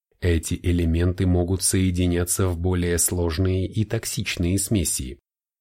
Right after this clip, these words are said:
каждая из которых ведёт к неверному восприятию.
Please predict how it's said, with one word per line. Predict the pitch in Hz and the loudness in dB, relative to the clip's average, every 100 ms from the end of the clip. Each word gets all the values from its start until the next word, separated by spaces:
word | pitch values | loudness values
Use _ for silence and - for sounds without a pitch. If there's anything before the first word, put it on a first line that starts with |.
| _ _ - | _ _ -2
каждая | 95 82 78 80 80 | 2 2 0 0 0
из | - 95 - | 0 -4 -2
которых | 87 - 87 95 - | -2 -2 -2 -2 -2
ведёт | 98 98 117 113 | -2 0 0 -2
к | - | 0
неверному | 101 90 92 85 82 85 | 2 4 2 2 0 0
восприятию. | 78 82 - 85 76 73 - 69 67 64 | -2 -4 -2 -4 -2 -2 -4 -6 -8 -10